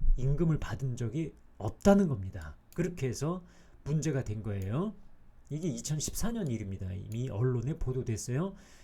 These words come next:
그대로 좀 읽어드리면 신천지가 교회 증축 공사 과정에서 대학생 신도들을 건설사에 위장 취업시키고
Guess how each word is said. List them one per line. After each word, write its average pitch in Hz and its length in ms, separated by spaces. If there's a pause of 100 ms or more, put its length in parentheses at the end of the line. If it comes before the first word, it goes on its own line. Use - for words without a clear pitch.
(140)
그대로 170 340
좀 151 160
읽어드리면 131 580
신천지가 151 680
교회 147 320
증축 160 640
공사 127 340
과정에서 107 600 (480)
대학생 160 560
신도들을 170 640
건설사에 139 880
위장 143 420
취업시키고 170 840